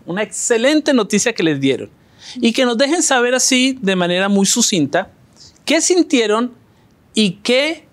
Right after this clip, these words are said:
hicieron en razón de esa buena noticia que les dieron. Y vamos a romper un poco el esquema y vamos a empezar por los caballeros, porque también los caballeros podemos empezar.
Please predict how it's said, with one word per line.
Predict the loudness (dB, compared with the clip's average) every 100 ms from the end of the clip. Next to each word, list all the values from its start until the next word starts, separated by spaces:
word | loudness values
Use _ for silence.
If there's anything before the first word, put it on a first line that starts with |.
| _ _ _
hicieron | 0 2 2 2 0 -4 -4
en | -2 0
razón | 0 0 0
de | 0
esa | 0
buena | -2 0 -2
noticia | -2 -2 -2
que | -2
les | -4
dieron. | -2 -6 -6
Y | 0 2
vamos | 2 0 0 0
a | 2 0
romper | 0 -2 0 -2
un | -2
poco | -2 -4 -2
el |
esquema | -4 -2 -2 -2 -2
y |
vamos | -2 -2 -2
a |
empezar | -2 -2 0
por | 0
los | -2 0
caballeros, | 0 0 0 -2 -4
porque | -6 -4
también | -2 0 0
los | 0
caballeros | -2 0 -2 0
podemos | -2 0 -2
empezar. | -2 -2 -2 -4